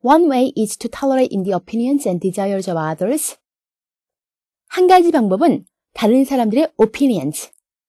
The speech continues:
의견들과 desires, 소망들을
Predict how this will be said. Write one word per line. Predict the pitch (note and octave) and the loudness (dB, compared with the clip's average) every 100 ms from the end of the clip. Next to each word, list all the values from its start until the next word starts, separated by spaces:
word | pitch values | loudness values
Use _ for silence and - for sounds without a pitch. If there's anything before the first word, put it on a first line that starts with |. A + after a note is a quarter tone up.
| - | 0
의견들과 | B3 D#4 C#4 F3+ A3 B3 - _ _ _ | 2 4 2 0 2 2 0 _ _ _
desires, | - G#3 G#3+ G3+ F3+ C3 - - _ _ _ _ _ _ | -2 -2 0 -2 -2 -4 -6 -14 _ _ _ _ _ _
소망들을 | - F4+ F4+ F#4 F4 G3 A3+ G4+ | -4 0 0 2 2 2 2 2